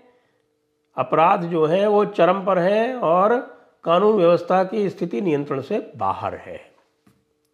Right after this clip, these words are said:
तो इस बात पर जो योगी जी ने कहा कि सारे के सारे माफिया वो हैं जो समाजवादी पार्टी द्वारा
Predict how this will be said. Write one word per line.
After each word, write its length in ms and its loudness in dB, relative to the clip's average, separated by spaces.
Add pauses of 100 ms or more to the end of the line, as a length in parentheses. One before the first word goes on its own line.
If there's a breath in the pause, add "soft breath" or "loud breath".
(2500)
तो 400 -4
इस 180 4
बात 380 4
पर 280 0
जो 180 -2
योगी 340 2
जी 100 -2
ने 180 -2
कहा 480 0
कि 420 -2
सारे 680 -2
के 160 -2
सारे 380 0
माफिया 640 -4
वो 280 -4
हैं 320 -4
जो 480 0 (320 loud breath)
समाजवादी 500 2
पार्टी 420 -2
द्वारा 280 0